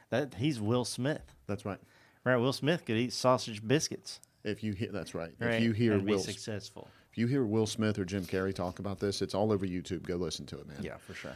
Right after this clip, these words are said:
Speaker 2: You know, uh, w-, uh, uh, it was, uh, it was Jim Carrey that wrote himself a check for ten million dollars.
Speaker 1: Yep.
Speaker 2: Have you ever heard that story?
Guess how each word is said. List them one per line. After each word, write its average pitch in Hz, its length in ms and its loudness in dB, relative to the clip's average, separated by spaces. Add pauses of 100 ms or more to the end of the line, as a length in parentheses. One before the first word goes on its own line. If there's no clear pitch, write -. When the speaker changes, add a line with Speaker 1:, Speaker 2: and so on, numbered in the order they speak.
(160)
Speaker 2:
You 98 100 0
know, 90 260 -2
uh, 95 140 0
w-, 92 340 -6
uh, 87 260 -4 (680)
uh, 90 300 -4 (120)
it 110 120 0
was, 101 180 0
uh, 87 200 2 (120)
it - 40 -2
was 98 140 -2
Jim 123 240 4
Carrey 120 260 2
that - 140 -4
wrote 95 160 4
himself 90 380 -4
a 73 40 -8
check - 300 -4
for 95 80 -8
ten 92 260 -2
million 85 280 -4
dollars. 67 500 -8 (140)
Speaker 1:
Yep. 101 80 0
Speaker 2:
Have 82 60 -2
you 87 60 0
ever 80 80 -4
heard 90 140 -2
that 85 140 -4
story? 92 260 -4